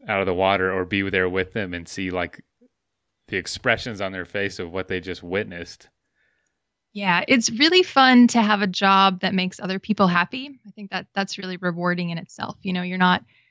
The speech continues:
Speaker 2: in an office all day kind of being sad. It's like, even if you're having a bad day at work, when you're working on a boat, it can't be, you know, that bad. <laughs>
Speaker 1: Yeah, yeah. I mean, it's an awesome place, the ocean,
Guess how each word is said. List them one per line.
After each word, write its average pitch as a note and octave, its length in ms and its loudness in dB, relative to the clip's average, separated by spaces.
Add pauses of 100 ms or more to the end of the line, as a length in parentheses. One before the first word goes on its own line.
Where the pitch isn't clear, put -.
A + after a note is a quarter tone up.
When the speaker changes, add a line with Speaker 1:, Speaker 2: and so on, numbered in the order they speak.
(260)
Speaker 2:
in A#3 100 10
an A3+ 80 10
office G3+ 440 4
all F#3+ 160 2
day F3+ 300 2
kind G3 240 -6
of F#3 60 -4
being F#3 200 -2
sad. F3+ 480 2
It's F3+ 200 -8
like, F#3 180 -4
even A3 400 8
if G3 160 0
you're G3 120 2
having F#3+ 280 2
a F#3 60 -4
bad F3+ 260 0
day F#3 140 -4
at F3 160 -6
work, F3+ 480 -2
when F#3 140 -6
you're F3+ 120 -6
working F#3 300 -2
on F3+ 80 -4
a F3 40 -4
boat, F3 440 2 (840)
it F#3+ 80 0
can't F#3+ 240 0
be, F3+ 80 -6
you F3 100 -6
know, E3+ 120 -8
that E3 200 -16
bad. - 1000 0
<laughs> - 40 -16 (340)
Speaker 1:
Yeah, B2+ 320 -2 (160)
yeah. A2+ 160 0
I A2 260 -4
mean, G2 400 -10 (760)
it's - 220 -10
an A#2+ 80 -2
awesome A2 380 0
place, G2+ 540 -4
the G#2+ 200 -4
ocean, F#2+ 600 -4